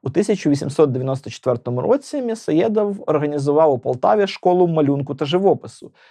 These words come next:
де на початку і навчався його син Іван. Протягом дитячих і юнацьких років Іван був упевнений, що Ксенія його годувальниця і прислуга в їхньому будинку, а рідний батько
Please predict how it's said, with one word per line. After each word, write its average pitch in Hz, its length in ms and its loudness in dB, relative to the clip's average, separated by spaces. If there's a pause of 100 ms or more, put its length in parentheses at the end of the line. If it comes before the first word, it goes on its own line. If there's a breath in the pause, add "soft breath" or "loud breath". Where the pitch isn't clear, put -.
(100)
де 139 80 0
на 135 120 0
початку 180 460 0
і 160 60 0
навчався 151 540 -2
його 113 200 -6
син 127 380 -4
Іван. 127 340 0 (480)
Протягом 147 440 0
дитячих 131 600 2
і 120 40 -6
юнацьких 123 500 -4
років 170 480 -4
Іван 175 320 2
був 190 240 -2
упевнений, 190 580 -2
що - 180 -10
Ксенія 175 520 -2
його 190 220 4
годувальниця 208 840 2 (260 soft breath)
і - 80 -2
прислуга 220 640 2
в 156 60 0
їхньому 190 400 -2
будинку, 196 640 0
а 135 120 0
рідний 180 340 2
батько 151 580 2